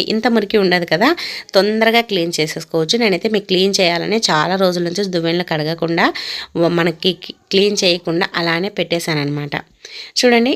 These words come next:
ఈ విధంగా మనం క్లీన్ చేసేసుకున్నామంటే మనకి దువ్వెనలు అనేది నీట్‌గా ఉంటాయన్నమాట. చూడండి మొత్తం క్లీన్ చేసిన తర్వాత చూపిస్తాను. ఇలా గనక చేసుకోవడం వల్ల మనకి, ఆ, దువ్వెనల వల్ల మనకి చుండ్రు అనేది రాదు. అలాగే ఒకరి దువ్వెనలు ఒకరు వాడడం కూడా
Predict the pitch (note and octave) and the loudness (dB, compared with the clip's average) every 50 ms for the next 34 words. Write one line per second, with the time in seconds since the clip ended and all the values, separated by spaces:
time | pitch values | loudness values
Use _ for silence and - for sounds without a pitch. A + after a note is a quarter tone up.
0 | - - F#3+ G#3 G#3 G3 F#3+ F#3 F#3 F#3+ F#3+ F#3+ F3+ F3 F3+ F3+ F3 - - F#3 | 0 0 2 2 4 2 2 0 0 0 0 0 0 -2 -2 -2 -4 -4 -4 -2
1 | F#3+ F#3 F#3 F3+ - F3+ E3 E3 D#3+ D#3+ - F3 F3 E3 D#3+ D#3+ D#3+ E3 E3 A#3 | -2 -2 -2 -4 -6 -6 -6 -6 -6 -6 -6 -6 -4 -4 -2 -2 -2 -2 0 0
2 | D#4 A4 - - - - - - - - G3 G3+ F#3+ G3 G#3+ G3 F3 F#3 F3+ F3+ | 0 0 0 -6 -12 -12 -14 -12 -6 -4 -2 -2 -2 -2 -2 -2 -2 -2 0 0
3 | G3 G3+ G#3 F#3+ F3 E3 E3+ F3 G3 A#3+ B3+ A#3 G3 F#3+ G3 G#3 G3+ A3 G#3 G#3+ | 0 2 2 2 2 2 0 0 0 -2 -2 -2 0 0 0 0 0 0 0 0
4 | G3+ F#3+ F3+ E3+ E3+ D#3+ D#3 D3+ D3 D3 D3+ D3+ D#3 D#3+ D#3+ - F3+ F3 E3+ F3+ | 0 0 0 -2 -4 -4 -4 -4 -4 -4 -6 -6 -6 -4 -2 0 0 2 2 2
5 | F#3+ F#3+ F3+ E3 - G3 G3 G3 G3 F#3 F3+ F3 F#3+ F3+ F3+ E3 E3 - F3 E3 | 0 0 -2 -2 -2 -4 -4 -2 -2 -2 0 0 0 2 0 0 0 -2 -4 -2
6 | D#3 D#3+ D#3 - D#3+ - E3 D#3+ D#3+ E3 D#3+ - - D#3 D3+ E3 G#3 D4+ F#4 G4 | -2 -4 -4 -4 -4 -4 -4 -4 -4 -6 -8 -6 -4 -4 -2 0 2 2 2 0
7 | - - - - - - - - - A3 G#3+ G#3+ G#3 G3+ G3+ G3+ G3+ G3 - B3 | -2 -8 -10 -10 -12 -12 -10 -2 0 2 2 4 2 2 0 0 -2 -2 -4 -2
8 | A#3 - G3+ G3 - - - F#3+ G3 F#3+ F3+ E3 E3 F#3 A3+ A#3+ A3+ G3 F#3 F3 | -2 -2 -2 -2 -4 -2 -2 0 0 0 -2 -2 -2 0 0 0 0 0 -2 -2
9 | - - A#3 D#4 G#4 - - - - - - - G3 G3+ G3+ G3 G3 G3 G3 F#3+ | 0 0 2 2 2 0 -2 -10 -12 -12 -8 -2 2 4 4 6 6 6 4 2
10 | F#3 - _ _ _ _ _ _ _ - - G3 G3 F3+ G3+ F#3+ G3 G#3+ A3+ A#3 | 0 -6 _ _ _ _ _ _ _ -6 -4 -2 0 2 2 4 4 4 4 2
11 | A#3+ A#3+ A#3+ A3+ A3 A3+ B3 D4+ F4+ D#4+ A#3+ G#3 G3 - G3 - - G#3 G3+ G#3 | 2 2 2 2 2 2 2 2 2 2 2 0 -2 -4 -2 -2 -2 -2 -2 0
12 | A#3 A#3+ A#3 A#3+ A#3+ A#3+ A#3+ A3 G3+ G3 G3+ A3 A3+ A#3+ G#3 - - D#3 E3 F3 | 0 0 2 2 0 0 0 2 2 2 2 2 2 0 -2 -2 -2 -4 -2 -2
13 | F#3 G3 F#3+ G3 A3 G#3+ F3+ E3 E3+ G3 G3 G3 G#3+ G#3+ A3 A3 G#3+ G#3+ G3 F#3+ | -2 -2 -2 0 0 0 0 0 0 0 0 2 2 2 2 2 2 0 0 0
14 | G3 F#3 F#3 E3 D#3+ D#3 D#3 E3 F#3 G3 G#3+ G#3+ G3+ - G3 G3+ B3 | 0 0 0 0 0 0 0 0 0 -2 -2 -2 -2 -2 2 2 2